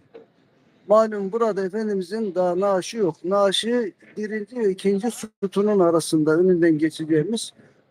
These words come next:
bu gördüğünüz mekan Efendimizin minberiyle burası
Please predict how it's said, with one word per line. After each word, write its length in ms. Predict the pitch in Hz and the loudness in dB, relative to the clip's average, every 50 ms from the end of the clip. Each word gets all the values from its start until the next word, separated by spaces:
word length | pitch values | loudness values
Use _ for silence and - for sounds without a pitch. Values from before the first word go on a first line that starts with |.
| _ _ | _ _
bu 120 | - 269 262 | -6 -4 -2
gördüğünüz 640 | - 214 196 190 170 160 339 330 320 330 330 320 294 - | 0 2 2 2 2 0 0 0 0 0 -2 -4 -6 -6
mekan 440 | 196 208 196 - - 160 175 190 196 185 | -6 -6 -4 -2 0 2 2 2 0 -2
Efendimizin 600 | 190 170 202 220 214 202 190 175 165 151 160 175 | -4 -2 -2 0 2 2 2 0 0 -2 -4 -4
minberiyle 540 | 196 208 202 190 185 175 165 151 160 156 160 | -4 -2 0 0 0 0 0 2 0 0 2
burası 460 | 208 202 185 165 - - 226 240 | 2 2 2 2 2 2 0 0